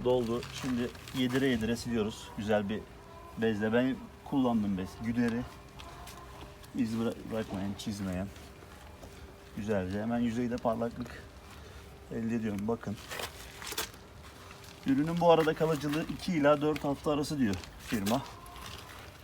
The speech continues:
Yani iki ila dört arası.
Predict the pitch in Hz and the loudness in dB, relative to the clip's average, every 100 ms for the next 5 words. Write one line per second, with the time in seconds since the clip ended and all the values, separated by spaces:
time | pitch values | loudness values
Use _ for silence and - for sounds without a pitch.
0 | - 104 104 - - - - - - - | -10 -8 -8 -12 -16 -16 -18 -18 -18 -18
1 | - 143 - 120 107 117 120 120 - - | -12 -12 -8 -2 0 0 0 -2 -8 -14
2 | - - - - - - - 98 95 117 | -14 -16 -16 -18 -18 -12 -4 -4 -2 -4